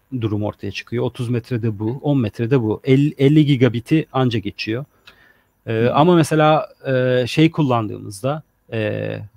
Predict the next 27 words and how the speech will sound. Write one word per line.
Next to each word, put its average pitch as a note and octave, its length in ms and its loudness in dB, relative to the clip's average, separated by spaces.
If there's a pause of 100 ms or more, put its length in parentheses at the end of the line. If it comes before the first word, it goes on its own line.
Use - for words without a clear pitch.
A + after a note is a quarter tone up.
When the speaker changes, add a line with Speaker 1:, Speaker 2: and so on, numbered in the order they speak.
(280)
Speaker 1:
phased C#3+ 420 4
array, G#2 260 0 (160)
faz C#3 340 -2
dizili, A2+ 440 -4 (120)
e, B2 80 -8
almaç A2+ 480 -4
göndermeç A#2 400 -4
sistemi G#2+ 380 -8
kullandığımızda, G#2 840 -6 (680)
e, A2+ 240 -4
bunlar D3+ 280 4
sadece D#3 440 4
bir E3+ 260 2
almaç A#2+ 280 0
göndermeç G2+ 520 -8
iç-, - 220 -18
içindi. A2 520 -10 (100)
On, D#3+ 300 2 (140)
on F#3+ 160 4
Speaker 2:
Hı. F3 60 -2
Speaker 1:
kullandığımızda A#2 960 -2 (640)
yüz C#3+ 260 2
gigabit'in C#3+ 440 2
ötesine C3+ 400 -2
geçme C3+ 480 -2 (140)
şeyimiz A#2+ 440 -4
artıyor. G#2 520 -6